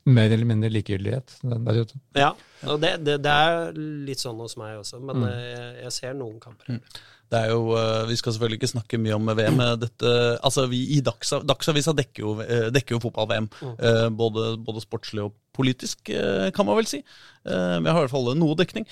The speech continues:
Speaker 3: mens her i Trikkeligaen, eh, dette må jo kunne være en slags, eh, slags sånn, eh, V M-fri sone, eh,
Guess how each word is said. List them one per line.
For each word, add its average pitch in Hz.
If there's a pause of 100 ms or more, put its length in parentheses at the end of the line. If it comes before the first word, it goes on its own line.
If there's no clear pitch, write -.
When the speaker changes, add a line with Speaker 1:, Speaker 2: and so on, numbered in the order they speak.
(140)
Speaker 3:
mens 147
her 147
i 147
Trikkeligaen, 131
eh, 131
dette 120
må 117
jo 107
kunne 110
være 104
en 104 (100)
slags, -
eh, 120
slags 113
sånn, 113
eh, 120
V 127
M-fri 127
sone, 127 (200)
eh, 123